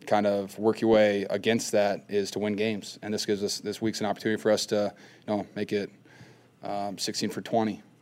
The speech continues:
And so that's, that's what we're gonna try to do out there, is just win, because they've had our number a lot over the, you know, my career and years before that. So we just wanna go out there and win this game.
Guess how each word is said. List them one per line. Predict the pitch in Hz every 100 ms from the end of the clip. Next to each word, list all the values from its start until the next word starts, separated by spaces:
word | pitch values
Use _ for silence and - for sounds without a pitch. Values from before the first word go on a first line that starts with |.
| -
And | 101 101 101
so | - 104
that's, | 104 - -
that's | 107 -
what | 104
we're | 104
gonna | 101
try | - 104
to | 98
do | 107
out | 110
there, | 101 101
is |
just | 98 90
win, | 104 110
because | 101 - 101 95
they've | 104 107
had | 104
our | 104
number | 101 107 110 107 - - -
a |
lot | 98 104 101 - -
over | 101
the, | 101 98 -
you |
know, | 98
my | 98 104
career | - 110 113
and | 104 98 - - - - -
years | 104 107 107
before | 107 - 107
that. | 110 107
So | - 104
we | 107
just | 104
wanna | 107
go | 104
out | 104 101
there | 98
and | 101
win |
this | 98 -
game. | 107 107